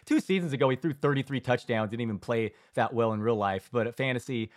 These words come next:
um, indoors with these interesting receivers, and maybe, uh, their defense should play well too, though. So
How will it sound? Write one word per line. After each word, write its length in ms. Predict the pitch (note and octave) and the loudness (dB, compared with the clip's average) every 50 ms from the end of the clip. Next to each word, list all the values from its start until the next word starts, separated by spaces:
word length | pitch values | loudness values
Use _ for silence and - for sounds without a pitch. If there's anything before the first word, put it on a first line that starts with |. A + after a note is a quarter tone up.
| - - - - | -20 -20 -18 -6
um, 380 | - C3+ B2 B2 A#2 A2+ A2 A2+ | 0 2 4 4 4 4 2 -2
indoors 460 | - D#3 D#3 D3+ C3+ C#3 C#3 C#3 C3+ A#2+ | -2 -2 -2 0 2 2 2 0 -2 -4
with 80 | A#2+ | -4
these 160 | A#2 B2+ G#2+ | -6 -6 -6
interesting 340 | C3+ C#3 - - - C#3+ C3 | -6 -8 -8 -8 -6 -6 -4
receivers, 600 | A#2+ A2+ - - C#3 B2 B2 A#2 B2 A#2+ A#2+ G#2+ A#2+ | -4 -6 -6 -6 -4 -4 -4 -2 -2 -2 -2 -4 -4
and 80 | A2+ | -2
maybe, 340 | A2+ A#2+ A#2 A#2 A2+ A2+ A2 | -2 -2 -2 -2 0 0 2
uh, 300 | A2 G#2+ G#2+ G#2+ G#2 A2+ | 2 2 2 0 0 2
their 240 | A#2 D3+ F3 F#3+ E3 | 4 6 6 6 6
defense 460 | - C#3 C#3 D3 C#3+ C#3+ B2 A#2 - | 4 2 0 0 0 -2 -2 -4 -6
should 180 | - A#2+ G2+ - | -8 -10 -8 -4
play 180 | - A#2 G#2+ | -4 -2 -2
well 220 | G2+ G2+ G#2+ G2+ G2 | -2 -2 -2 -2 -4
too, 240 | - - A#2+ A2 | -4 -6 -6 -4
though. 200 | G2+ G2+ G2+ G2 | -4 -2 -4 -4
So 360 | F#2+ - - B2 A2+ A2 G#2 | -4 -4 -2 0 0 0 0